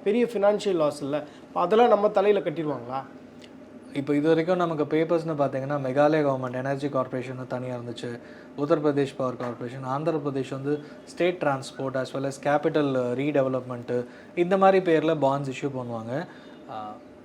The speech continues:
Speaker 2: இப்போ கிரீஸ் வந்து ஒரு, ஒரு, ஒரு ஃபியூ இயர்ஸ் முன்னாடி, ஆ, செலவு பண்றதுக்கு பணமே இல்ல, ஐ எம் எஃப் கொடுத்தாங்க, யூரோப்பியன் கண்ட்ரீஸ்லாம் சேர்ந்து யூரோ ஜோன் பணம் கொடுத்தாங்க.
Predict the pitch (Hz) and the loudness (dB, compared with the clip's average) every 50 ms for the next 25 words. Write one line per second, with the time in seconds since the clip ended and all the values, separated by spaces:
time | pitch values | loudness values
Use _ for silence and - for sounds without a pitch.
0 | - - - - 135 123 123 123 123 123 120 117 120 120 120 117 117 117 139 165 | -20 -20 -16 -12 -12 -10 -10 -10 -10 -8 -8 -8 -8 -8 -8 -10 -8 -2 2 2
1 | 202 226 240 226 196 156 147 139 139 143 156 147 135 131 127 123 120 120 - 123 | 4 4 4 2 2 2 2 2 2 2 2 2 2 2 0 0 -2 -4 -6 -6
2 | 120 120 117 113 127 131 127 127 - - 147 147 147 147 147 151 147 143 135 135 | -6 -6 -6 -8 -8 -8 -8 -8 -6 -4 -2 0 2 4 4 2 2 0 -4 -6
3 | 131 127 143 147 147 139 127 117 - - - - - - - - - - 120 123 | -6 -4 -2 0 0 0 -2 -4 -8 -12 -18 -20 -20 -20 -20 -18 -16 -16 -14 -14
4 | - - - - - - - - - 160 165 190 214 208 185 196 180 175 165 165 | -14 -16 -16 -18 -20 -20 -18 -4 0 4 8 8 8 8 8 6 6 6 6 4
5 | 160 156 156 156 151 156 165 165 160 151 143 143 151 180 190 - 131 135 143 151 | 4 2 4 2 2 0 0 0 0 0 0 0 0 0 0 -2 -2 0 2 4
6 | 160 165 170 165 160 - - 143 135 127 139 135 143 156 151 143 147 151 151 151 | 4 2 0 -2 -4 -4 -4 -4 -2 -2 -4 -2 -2 -2 0 2 2 2 2 0
7 | 156 151 147 143 139 135 131 127 139 131 123 135 139 131 - - 135 131 135 143 | -2 -4 -4 -4 -4 -6 -4 -4 -6 -6 -4 -6 -8 -8 -6 -6 -6 -6 -4 -2
8 | 139 143 151 156 156 151 139 131 135 131 123 - 131 127 127 127 127 120 113 123 | 0 2 4 4 4 2 2 0 -2 -4 -4 -6 -8 -8 -8 -8 -10 -10 -10 -10
9 | 120 120 131 156 196 | -10 -8 -6 -6 -6